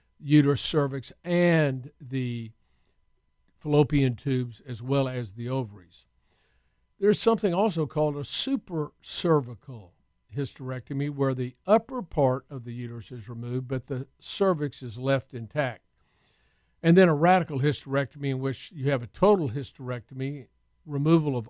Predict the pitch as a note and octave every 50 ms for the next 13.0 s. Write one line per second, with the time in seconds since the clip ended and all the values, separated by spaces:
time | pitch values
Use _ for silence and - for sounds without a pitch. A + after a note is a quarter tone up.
0 | _ - F3 G3 G3+ F#3+ D#3+ C#3 - - - C#3 C3+ C#3 - - D3 B2+ B2+ C3+
1 | A2+ - E3 E3 D3 C#3 C3+ B2 B2 B2 B2+ B2+ A#2+ C3+ C3+ B2 - C#3 C3+ D3
2 | D3+ C#3 B2+ - _ - E3+ C#3+ - - D3 C3+ A#2+ A#2 B2 C3 C3 C3 B2+ B2
3 | A#2 G#2+ _ _ _ _ _ _ _ - C3+ C3 C3 C3+ C3 B2+ A2 G2+ F#2+ -
4 | - - _ _ _ _ _ _ _ _ _ _ _ _ _ _ _ _ _ _
5 | _ _ _ _ - G3+ G3+ A#3 C4 C#4 C4 F3 E3+ F#3+ G3 F#3 - - E3+ C#3
6 | A2 B2+ C3+ D#3 D#3+ D3+ - D3 C3+ C3+ C#3 C#3+ C#3 C3 A#2+ A2+ G#2+ - _ _
7 | _ _ _ _ _ _ _ _ - E3 C#3+ - - - C#3 B2+ C3 B2+ A2+ _
8 | - A2 G2+ F2+ E2+ E2 - - C3 C3 C3 C#3 C#3+ D#3+ D#3+ _ _ _ _ _
9 | _ - B2 B2+ C3 C3 C#3+ C3 A#2+ C3+ C#3+ C3+ C3+ C#3+ D3 D3 C3 - - E3+
10 | E3 E3 D#3+ C#3 A#2 A#2+ A2+ A2 G#2 - - C#3 C3+ - - - _ _ - -
11 | _ _ D#3 C3 C#3 C#3 C#3 - - - - C#3 B2+ C3 C3+ D3 D3+ D#3 D3 B2
12 | A#2+ C3 C#3 C3+ C3 B2 - - C#3 B2 B2 B2 C3 C#3+ C#3+ C3 B2 A#2+ -